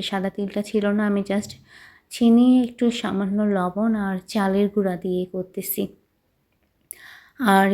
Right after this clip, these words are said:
বৃষ্টি যেহেতু হচ্ছে, বৃষ্টির দিনে কিন্তু তালের বড়াটা খেতে আমার বেশ ভালো লাগে। যেসব মায়েদের কল খালি হয়েছে, তাদের আল্লাহ ধৈর্য শক্তি দিক। আমার মনে হয় কিছুটা হলে তাদের মনের কষ্টটা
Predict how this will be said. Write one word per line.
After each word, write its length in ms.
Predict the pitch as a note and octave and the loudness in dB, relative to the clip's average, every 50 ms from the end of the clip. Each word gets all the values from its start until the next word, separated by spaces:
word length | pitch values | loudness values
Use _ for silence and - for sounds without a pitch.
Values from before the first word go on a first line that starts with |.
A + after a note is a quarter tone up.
| G3 G3 | 2 4
বৃষ্টি 300 | A3 A3 A3 - - C4 | 2 2 2 2 0 0
যেহেতু 300 | B3 B3+ B3 B3 A#3+ B3 B3 B3 | 4 4 4 4 4 4 4 4
হচ্ছে, 220 | A#3+ A#3+ - - C#4 | 4 0 0 -2 -2
বৃষ্টির 340 | B3+ B3 A3 - - A#3+ G#3+ | 0 0 -2 0 0 -2 4
দিনে 220 | A3+ A#3 A3+ A#3 A3 | 6 8 8 8 6
কিন্তু 220 | A3+ A3 G#3 A3 A3+ A3+ A3 | 4 2 0 0 -2 -2 -4
তালের 260 | G3 F#3+ F#3+ G3 G3 | -2 0 0 -2 -2
বড়াটা 360 | F#3+ G3 F#3+ F#3+ G3 F#3+ G3+ | -2 -2 -2 -4 -4 -6 -8
খেতে 320 | G3 - - G3+ F#3+ - G3 F#3+ | -12 -8 -10 -10 -6 -6 -4 -4
আমার 180 | F#3 F#3 F#3 F#3+ F#3 _ _ | -4 -4 -6 -8 -10 _ _
বেশ 220 | G#3 G3+ G3+ - - - _ _ | 0 0 0 0 -6 -14 _ _
ভালো 260 | F3 F#3 F#3 F3+ F3 F3 | -2 -2 0 0 0 -2
লাগে। 340 | F3 F3+ F3 E3+ - F#3+ F3 - _ _ - - - - - _ _ _ _ _ _ | -2 -4 -4 -6 -8 -10 -10 -10 _ _ -20 -20 -20 -20 -20 _ _ _ _ _ _
যেসব 340 | - A#3 A3+ A3 - B3 A#3 A#3+ | 4 4 4 6 4 0 2 4
মায়েদের 540 | G#3+ G3+ F#3+ F#3+ G3 F#3+ G#3 G3+ G#3 G#3 G#3 A3 A3+ A3 G#3+ - - - - - | 4 4 4 4 4 6 8 8 8 6 6 4 4 2 0 -8 -14 -14 -14 -6
কল 200 | - G3+ G3 G3 G3+ | -4 -2 -2 -2 -2
খালি 300 | - A3 A3 G#3 G#3 G#3+ | 0 2 2 4 4 4
হয়েছে, 500 | G#3+ G#3+ G3+ F#3+ F#3+ G3 G3 - - G3+ G#3 A3 A3+ A3+ _ _ _ _ _ _ _ _ _ _ _ _ _ _ _ _ _ _ - | 4 4 2 2 0 -4 -6 -6 -8 -6 -6 -6 -8 -12 _ _ _ _ _ _ _ _ _ _ _ _ _ _ _ _ _ _ 2
তাদের 260 | G#3+ G#3 G3+ G#3 G#3 | 4 4 6 4 4
আল্লাহ 380 | G3+ G3 F#3+ F#3+ G3 G3 G3 G3 G3+ G3 G3 - _ _ _ _ _ _ _ _ A3+ | 4 2 2 2 2 2 2 0 0 -2 -4 -8 _ _ _ _ _ _ _ _ -8
ধৈর্য 380 | G#3 - F#3 F#3+ F3+ F3+ - A3 | -6 -2 0 0 0 2 2 2
শক্তি 380 | G#3+ - - A#3 - - - G#3 G3+ - | 2 2 0 -2 -2 0 0 0 2 4
দিক। 180 | G3 F#3+ G3+ G3+ - _ _ _ _ _ _ _ - _ _ _ _ _ _ _ _ _ | 2 0 0 -2 -8 _ _ _ _ _ _ _ -20 _ _ _ _ _ _ _ _ _
আমার 220 | A#3 A#3 A#3 A#3 | 4 6 6 8
মনে 220 | A#3+ A#3 A#3+ B3 B3+ | 8 8 10 8 6
হয় 200 | B3 G#3+ C4 B3 B3 | 6 6 4 4 4
কিছুটা 320 | B3+ A#3+ - C4+ B3+ B3+ B3 A#3 | 2 2 2 2 4 4 4 4
হলে 200 | A3+ A#3 A3+ A#3+ | 6 6 6 6
তাদের 320 | A#3+ B3 A3 G#3 G#3 G#3 G#3+ G#3+ | 4 4 2 2 4 4 4 6
মনের 360 | G#3+ A3 G#3+ G3+ G3+ G#3 G#3 - | 6 6 6 4 2 2 0 -2
কষ্টটা 540 | - G3+ G3+ - - - F3+ - - G#3+ | -2 -4 -4 -4 -2 -4 -4 -2 -2 -4